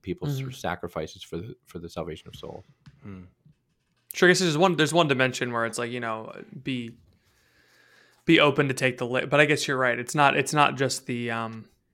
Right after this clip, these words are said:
Speaker 2: it's not just the powerful that are at risk here. It's not the ones
Speaker 3: That's
Speaker 2: who can,
Speaker 3: true.
Speaker 2: who will be fine in the end. It's
Speaker 3: Right.
Speaker 2: the, the sacrifice of the people that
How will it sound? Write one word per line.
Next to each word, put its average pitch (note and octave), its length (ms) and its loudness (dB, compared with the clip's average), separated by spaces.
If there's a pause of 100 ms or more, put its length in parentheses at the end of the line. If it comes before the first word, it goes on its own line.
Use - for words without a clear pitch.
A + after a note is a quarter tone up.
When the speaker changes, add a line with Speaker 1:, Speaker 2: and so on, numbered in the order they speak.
(1200)
Speaker 2:
it's C3+ 180 0
not F3 200 4
just D3 180 0
the D3 60 0
powerful C#3 500 2
that B2 120 0
are A#2 120 -2
at - 80 -4
risk B2 340 -2
here. A#2 200 -6
It's - 180 -10
not B2+ 140 -6
the B2+ 80 -6
ones A#2+ 260 -8
Speaker 3:
That's A#2 120 -10
Speaker 2:
who A2+ 100 -8
can, G2 100 -10
Speaker 3:
true. A#2 100 -14
Speaker 2:
who C3+ 60 -2
will C3 120 0
be B2 180 -4
fine B2 280 2
in A#2 80 -10
the A2+ 140 -8
end. A2+ 180 -6
It's A2+ 140 -8
Speaker 3:
Right. - 80 -10
Speaker 2:
the, A2 260 -4
the A2+ 80 -6
sacrifice A2+ 640 -4
of C3+ 100 -10
the B2 80 -12
people B2 320 -12
that C3 280 -8